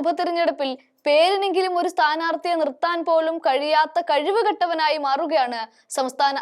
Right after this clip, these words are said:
അധ്യക്ഷനായ രാജീവ് ചന്ദ്രശേഖർ. ഇതോടെ താനൊരു മടയനാണല്ലോ എന്ന് പറയാതെ പറഞ്ഞുകൊണ്ട് ആഞ്ഞടിക്കുകയാണ്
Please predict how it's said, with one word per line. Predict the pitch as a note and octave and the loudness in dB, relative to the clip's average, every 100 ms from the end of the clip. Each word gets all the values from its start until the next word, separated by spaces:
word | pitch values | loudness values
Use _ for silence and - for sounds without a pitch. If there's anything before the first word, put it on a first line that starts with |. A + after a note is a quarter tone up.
| A#3 | -6
അധ്യക്ഷനായ | A3+ C#4+ C4+ A3+ A3+ | -6 -6 -4 -2 0
രാജീവ് | A3 A3 A#3 A3+ | 0 -4 -8 -8
ചന്ദ്രശേഖർ. | G#3 G3+ G#3 G#3 A#3+ - D4 | -8 -6 -4 -2 -2 -4 -2
ഇതോടെ | D#4+ G4+ G#4 F4 | 2 4 4 2
താനൊരു | E4+ G#4 G#4+ F#4 | 0 0 0 2
മടയനാണല്ലോ | E4 D#4 A4+ A4 F#4+ G4 F4+ E4+ D4+ | 2 2 2 0 0 0 2 2 0
എന്ന് | F4 D#4+ | -2 0
പറയാതെ | D4+ D4+ E4+ F4+ G4 F4+ | 2 4 4 2 0 -2
പറഞ്ഞുകൊണ്ട് | D#4+ E4 E4 D4 C#4+ | -2 -2 0 2 0
ആഞ്ഞടിക്കുകയാണ് | E4+ E4 C#4 E4 D4 C#4+ B3+ | 0 -4 -4 -6 0 0 0